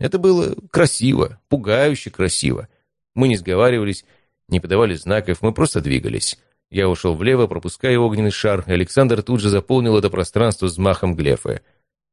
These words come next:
Лезвие прочертило фиолетовую дугу, и трое наемников, стоявших в ряд, просто рассыпались на части. Их защита, их броня — все было разрезано самой пустотой.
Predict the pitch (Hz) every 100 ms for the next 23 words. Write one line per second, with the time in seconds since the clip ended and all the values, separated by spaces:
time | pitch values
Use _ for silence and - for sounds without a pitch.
0 | _ - 87 95 87 90 87 - _ _
1 | 98 98 90 - 95 82 92 92 90 85
2 | 85 90 120 104 82 113 117 110 117 143
3 | 117 110 104 - 101 113 - 98 98 120
4 | 120 123 135 - 101 - 107 98 92 95
5 | 85 57 - - - _ _ _ _ 123
6 | 117 98 90 - 117 95 82 85 92 110
7 | 107 - _ _ _ _ - 147 113 98
8 | 92 95 110 98 92 - 87 90 87 -
9 | 78 - 58 -